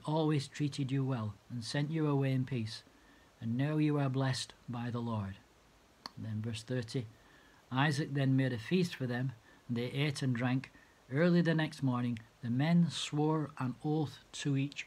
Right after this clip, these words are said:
other. Then Isaac sent them on their way, and they left him in peace." And all this took place again in Beersheba,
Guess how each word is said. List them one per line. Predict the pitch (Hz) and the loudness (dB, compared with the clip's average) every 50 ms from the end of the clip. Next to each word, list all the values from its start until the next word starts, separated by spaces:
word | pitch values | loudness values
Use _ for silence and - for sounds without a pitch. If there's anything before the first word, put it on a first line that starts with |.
| - _ - | -12 _ -4
other. | 135 123 107 113 110 - - - - - _ _ _ _ - _ - _ - _ _ _ _ - _ - _ - _ - _ - - _ _ _ - - | -2 0 0 0 -2 -4 -6 -14 -20 -20 _ _ _ _ -20 _ -20 _ -20 _ _ _ _ -20 _ -20 _ -20 _ -20 _ -20 -20 _ _ _ -18 -12
Then | - 120 113 117 | -8 -4 -2 0
Isaac | 123 131 131 131 110 143 135 - - | 4 4 4 4 2 -2 -4 -6 -6
sent | - - - 143 143 143 143 | -10 -4 -2 -2 -2 0 0
them | 139 131 127 | 0 2 4
on | 131 131 127 135 | 4 4 4 2
their | 131 131 131 | 2 2 0
way, | 127 123 117 113 113 110 113 - - - - - - - - - | 0 -2 -2 -2 -4 -6 -6 -10 -16 -20 -20 -20 -20 -20 -10 -4
and | 113 113 | -2 0
they | 113 113 110 | 0 0 0
left | 110 120 113 104 - - | 0 -2 -2 -4 -4 -4
him | 120 113 117 | -2 0 0
in | 117 117 113 | 0 0 -2
peace." | - 127 104 101 - - - - - - - - - - - - - - - - - - - - - - - - - - - - - - - - - - - - - - - - - - - - - - - | -2 -4 -6 -6 -8 -10 -14 -16 -18 -20 -20 -20 -20 -20 -20 -20 -20 -18 -16 -16 -16 -16 -14 -16 -16 -16 -18 -20 -20 -20 -20 -20 -20 -20 -20 -20 -20 -20 -20 -20 -20 -20 -20 -20 -20 -20 -20 -20 -20 -8 -2
And | 120 127 | 0 2
all | 139 151 156 | 2 4 4
this | 147 156 143 - | 2 2 0 0
took | - 160 160 160 | 0 -2 -2 -2
place | - 160 156 139 131 113 107 - - - - _ _ - | -2 0 2 2 2 0 -2 -8 -12 -14 -18 _ _ -10
again | - 123 120 143 139 127 113 110 113 113 113 - | -8 -4 0 0 0 0 0 -2 -4 -4 -4 -6
in | 123 123 123 | -4 -4 -4
Beersheba, | 113 120 131 127 123 123 - - - 147 143 120 104 98 | -2 -2 -2 -2 -2 -2 -4 -2 0 0 0 0 -2 -6